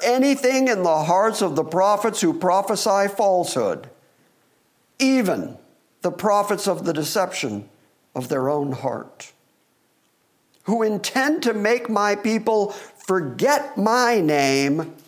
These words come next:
by their dreams, which they relate to one another, just as their fathers forgot my name because of Baal?" The ten northern tribes, once they were introduced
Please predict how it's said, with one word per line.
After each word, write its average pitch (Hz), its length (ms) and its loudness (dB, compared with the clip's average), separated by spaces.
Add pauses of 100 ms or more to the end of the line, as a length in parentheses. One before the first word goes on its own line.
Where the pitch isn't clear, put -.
by 104 200 -2
their 185 160 0
dreams, 180 600 0
which 135 260 -4
they 180 160 0
relate 226 580 -2
to 175 100 -4
one 156 220 0
another, 147 600 0 (600)
just 190 280 -8
as 226 120 -8
their 233 160 -2
fathers 262 640 -4
forgot 135 480 -2
my 139 240 -2
name 120 440 -4 (360)
because 135 340 -8
of 160 160 -10
Baal?" 262 360 -8 (1300)
The 170 200 -6 (240)
ten 151 500 -2
northern 151 420 -2
tribes, 151 720 -2 (320)
once 139 260 -6
they 156 140 -4
were 160 220 -6
introduced 170 840 -4